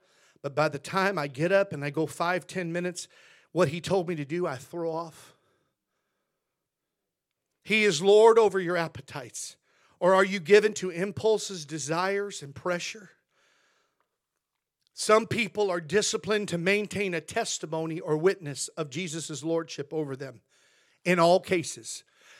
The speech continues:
They say, "No matter where I'm at," and they have proven that. Everywhere they're at, people know what they stand for. They know he's Lord.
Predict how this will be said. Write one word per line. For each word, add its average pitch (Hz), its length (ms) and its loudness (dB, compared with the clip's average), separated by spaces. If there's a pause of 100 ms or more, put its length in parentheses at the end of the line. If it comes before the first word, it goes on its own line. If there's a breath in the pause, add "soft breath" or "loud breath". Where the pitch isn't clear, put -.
(120 soft breath)
They 165 120 -2
say, 160 220 -2
"No 165 160 2
matter 196 280 4
where 180 200 2
I'm 185 220 0
at," 220 320 0 (400 soft breath)
and 160 160 2
they 180 60 6
have 185 220 4
proven 160 360 -2
that. 143 260 -6
Everywhere 208 380 6
they're 190 220 2
at, 208 240 2
people 175 260 -4
know 156 400 0 (240 soft breath)
what 151 200 2
they 131 100 0
stand 160 420 -2
for. 131 160 -8
They 151 140 0
know 147 260 0
he's 135 300 -2
Lord. 131 400 -4